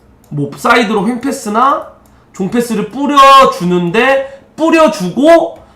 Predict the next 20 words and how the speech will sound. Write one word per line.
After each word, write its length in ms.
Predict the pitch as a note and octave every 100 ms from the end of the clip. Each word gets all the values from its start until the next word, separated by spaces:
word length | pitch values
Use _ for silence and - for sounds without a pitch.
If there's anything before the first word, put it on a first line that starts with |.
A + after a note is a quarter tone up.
| -
내가 360 | F3 F#3 G#3
큐에스나 760 | - D#4 E4 D#4+ B3 A#3 C4+ C#4
침투, 540 | - D4 - A3 -
Q 180 | - C4
버튼을 400 | D#4+ D#4 B3 G#3
이용하지 480 | E3 G3 G#3 - E3+
않으면 500 | C#3+ D3 F#3+ A#3+ - - -
웬만하면 840 | D3 E3+ B3 D4 D#4+ D#4 C#4+ C4+ -
침투보다는 960 | D#4 D4 D4+ C4 G3+ E3+ E3 B3 D4+ - - _ -
이 580 | E3 A3 A#3 A3+ G#3
중앙 400 | - F#3+ A#3+ B3
자리를 360 | A3+ G#3 G3+ F3+
지켜주면서 1160 | - D3+ - A#3 F3 D#3+ D3+ D3 A3 B3+ - -
조율을 500 | - G3 C#4+ D4 A3
해주는 260 | F3 D3+ C#3+
역할. 260 | - - - _ _ _ _ _ _ _ _ -
예. 200 | C#3+ C#3+ _ _ _ _ _
그렇다고 360 | - G#3 G#3+ F3
보시면 280 | C#3+ - C#3
돼요. 120 | -